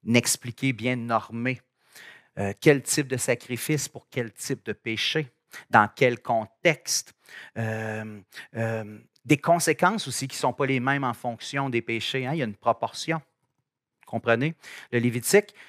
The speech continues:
met beaucoup d'emphase sur tout le système, on l'appelle le système sacrificiel pour le pardon des péchés. Et quand on lit ça une fois dans sa vie, ou deux, ou trois, ou même vingt fois, ou cent fois, <laughs> il y a encore des choses qui nous échappent tellement il y a de détails, il y a des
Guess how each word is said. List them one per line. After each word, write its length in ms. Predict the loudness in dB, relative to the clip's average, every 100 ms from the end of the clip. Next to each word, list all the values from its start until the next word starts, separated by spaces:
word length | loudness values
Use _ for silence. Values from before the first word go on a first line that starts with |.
| -20 _
met 220 | 2 2
beaucoup 360 | 4 2 2 6
d'emphase 540 | 8 8 6 2 0
sur 180 | -4 -4
tout 140 | -2 2
le 120 | 4
système, 1040 | 6 4 4 0 0 6 8 8 2 -8 -14 _ _ _
on 80 | 4
l'appelle 320 | 6 6 4
le 80 | 4
système 540 | 2 -2 2 2 2
sacrificiel 1120 | 2 2 2 0 -6 -2 -2 4 8 8 6 0 -16 -20 -12
pour 140 | -2 2
le 100 | 6
pardon 480 | 6 4 2 0
des 120 | 0 -4
péchés. 440 | -6 -6 -6 -8 _ _ _ _ -20 -6 2
Et 120 | 6
quand 220 | 10 8
on 40 | 8
lit 180 | 2
ça 380 | 2 4 6 6
une 100 | 4
fois 220 | 2 0
dans 140 | 2 0
sa 200 | 2 2
vie, 280 | 2 -2 -4 _ _
ou 120 | 0 4
deux, 240 | 8 8
ou 140 | 8
trois, 400 | 2 4 8 8
ou 100 | 8
même 300 | 4 4 2
vingt 320 | 2 4 4 2
fois, 240 | 0 0
ou 80 | 2
cent 280 | 6 8 6
fois, 360 | 4 4 4 0
<laughs> 60 |
il 520 | -6 -8 -20 -20 2
y 20 | 4
a 40 |
encore 200 | 6 4
des 160 | 4 2
choses 240 | 4 4
qui 80 | 2
nous 180 | 2 2
échappent 440 | 0 2 2 4
tellement 260 | 2 2 2
il 80 |
y 40 | 2
a 40 |
de 60 | 2
détails, 680 | 4 4 6 4 2 -2 -8
il 40 |
y 40 | -12
a 20 |
des 140 | -16